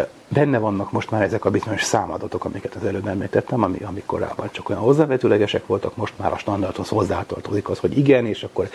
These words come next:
ennek a négy százaléka ilyen, huszonnégy százaléka amolyan, hetven valahány százaléka pedig a, ö,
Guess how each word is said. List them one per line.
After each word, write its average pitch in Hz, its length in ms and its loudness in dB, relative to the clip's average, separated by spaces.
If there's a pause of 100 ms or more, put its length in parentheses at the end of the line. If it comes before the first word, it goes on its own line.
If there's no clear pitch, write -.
(260)
ennek 104 300 2
a 95 200 -2
négy 117 220 4
százaléka - 680 -2
ilyen, 127 360 6
huszonnégy 98 440 -6
százaléka - 480 -6
amolyan, 101 280 -4
hetven - 340 -10 (340)
valahány 95 300 0
százaléka - 500 -2
pedig 101 220 2
a, 107 260 0
ö, 98 260 6